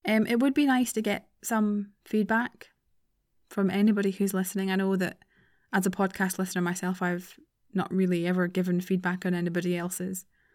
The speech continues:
But it is just me and a plastic ghost running this podcast, so it would be nice to get some feedback about what stories worked, what ones didn't. Um, if you want to hear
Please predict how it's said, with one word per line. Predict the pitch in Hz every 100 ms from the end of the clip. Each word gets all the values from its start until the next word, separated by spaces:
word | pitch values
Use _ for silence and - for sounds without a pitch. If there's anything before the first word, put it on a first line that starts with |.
| _ _ _
But | - -
it | 269
is | 254
just | 240 -
me | 208 202 190
and | 190 190
a | 185
plastic | 190 185 -
ghost | 185 185 -
running | 185 185 180
this | 175 -
podcast, | - 175 - 180 185 - -
so | 185
it | 202
would | 196
be | 208
nice | 202 185
to | -
get | - -
some | 180
feedback | 180 226 220 214 202 -
about | 185 180 165
what | 175 -
stories | - 185 180 180
worked, | 202 247 - - -
what | 180 180
ones | 180 175 185
didn't. | 220 240 233 220 - - _ _ _ _ _ _ _ _
Um, | 185 175 175 185
if | 180 190
you |
want | 180 180 180
to |
hear | 180 180 180 180 180